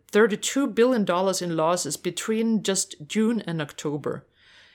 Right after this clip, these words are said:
In India, Cyclone Amphan caused losses of thirteen billion dollars in a very short period of time. In Africa, locust swarms cost eight point five billion dollars in losses, and the United Nations has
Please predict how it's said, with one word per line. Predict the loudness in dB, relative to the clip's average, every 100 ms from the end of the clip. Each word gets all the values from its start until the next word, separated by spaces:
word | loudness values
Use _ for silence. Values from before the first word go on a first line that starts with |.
| _
In | -2
India, | 2 2 4 4 4 2 0 -8
Cyclone | -4 0 -2 -2 -4 -4
Amphan | -2 -2 -2 -2 -2 -2 -4 -6 -20 -20 -20 _
caused | 0 2 2 0
losses | 2 4 4 2 0 0
of | -6
thirteen | -4 4 4 4 -4 -2 -2 2
billion | 4 6 4 0
dollars | 0 2 0 0
in | -6
a |
very | 0 0 0
short | 0 -2 -2
period | -6 -4 -4
of | -8
time. | -10 -8 -8 -12 -14 -20 -20 -20 -20 -20 -6
In | -4
Africa, | 2 0 2 -2 0 0
locust | 4 4 4 -2 2 4
swarms | 4 2 0 2 2 -2
cost | -4 -2 2 2 0 -8 -2
eight | -2 -2
point | -6 -4 -4
five | -2 0 0 -2
billion | -2 -2 -4 -6
dollars | -4 -2 0 -2 -4 -6
in | -6 -6
losses, | -4 -2 -4 -4 -6
and | -6 -8 -4
the |
United | -4 -4 -4 -4
Nations | -4 -4 -6 -8
has | -8 -8 -8